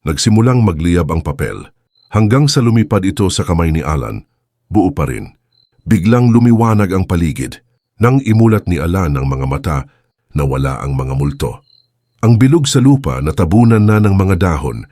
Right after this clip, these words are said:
Tahimik na uli ang kagubatan. "Jamir!" Lumapit si Kelvin sa puno kung saan huling nakita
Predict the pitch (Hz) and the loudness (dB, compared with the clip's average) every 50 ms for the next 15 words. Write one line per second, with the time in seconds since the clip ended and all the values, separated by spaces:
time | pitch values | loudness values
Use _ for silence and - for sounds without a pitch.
0 | _ _ _ _ _ _ _ - 131 120 113 104 147 147 139 139 139 - 120 - | _ _ _ _ _ _ _ -2 0 0 2 2 4 4 4 4 2 2 0 0
1 | 90 98 95 107 95 85 82 - 95 80 87 82 80 78 69 71 - 62 57 57 | 0 0 0 0 0 0 -2 -2 -4 -2 -2 -2 0 -2 -2 -4 -6 -8 -8 -10
2 | 53 - _ _ _ _ _ _ _ - - - 202 185 208 226 247 247 214 151 | -10 -12 _ _ _ _ _ _ _ -4 -2 0 2 4 4 4 6 4 4 2
3 | 107 82 - _ _ _ _ _ _ _ _ _ _ _ - 104 117 120 135 139 | 0 -2 -6 _ _ _ _ _ _ _ _ _ _ _ -2 -2 0 2 0 0
4 | 143 139 139 - - 123 - - 117 110 107 95 110 101 98 - 104 - - 98 | 0 0 -2 -2 -2 -4 -2 0 0 0 2 2 0 0 2 0 -2 -2 0 0
5 | 95 95 98 80 - - 98 90 - - 92 82 90 82 73 101 95 95 95 87 | 2 2 2 0 -2 -2 -2 -2 -2 -2 -2 -2 -2 0 0 0 0 0 0 0
6 | 82 73 71 - 95 73 69 - 64 - | 0 -2 -2 -4 -4 -4 -4 -6 -8 -8